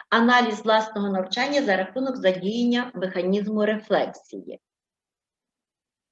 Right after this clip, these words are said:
Ну, е,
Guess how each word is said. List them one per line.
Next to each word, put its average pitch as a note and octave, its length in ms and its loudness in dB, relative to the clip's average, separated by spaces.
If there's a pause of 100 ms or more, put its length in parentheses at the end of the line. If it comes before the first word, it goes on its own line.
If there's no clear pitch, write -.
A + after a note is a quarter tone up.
(2250)
Ну, C#4 360 0
е, G#3 440 4